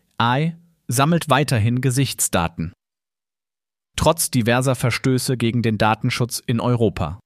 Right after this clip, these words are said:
Die U-S-Firma hat seit zwanzig zwanzig Milliarden von Fotos aus dem Internet für ihre K-I-Datenbank gesammelt,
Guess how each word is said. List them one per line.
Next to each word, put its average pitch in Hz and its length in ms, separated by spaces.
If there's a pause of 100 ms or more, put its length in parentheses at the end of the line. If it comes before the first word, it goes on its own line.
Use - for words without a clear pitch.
(720)
Die 139 140
U-S-Firma 151 680
hat 151 140
seit 127 240
zwanzig 170 460
zwanzig 139 420
Milliarden 127 480
von 120 220
Fotos 113 640 (160)
aus 107 180
dem 123 160
Internet 113 460
für - 160
ihre 113 260
K-I-Datenbank 107 1040
gesammelt, 107 560